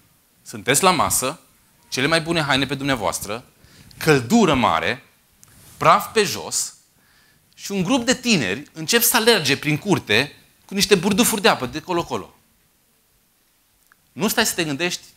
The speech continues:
„Ce e aici? La ce asist aici?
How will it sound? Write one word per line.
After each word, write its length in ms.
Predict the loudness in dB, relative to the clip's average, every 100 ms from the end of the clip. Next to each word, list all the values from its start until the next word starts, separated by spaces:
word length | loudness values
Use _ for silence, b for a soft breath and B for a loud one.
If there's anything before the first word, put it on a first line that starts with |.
| _
„Ce 200 | -10 -6
e 20 |
aici? 240 | -8 -8 -14 _ _ _ _ _ _ b b b
La 120 | -18
ce 180 | -2 0
asist 380 | 2 2 0 0
aici? 380 | -2 -4 -8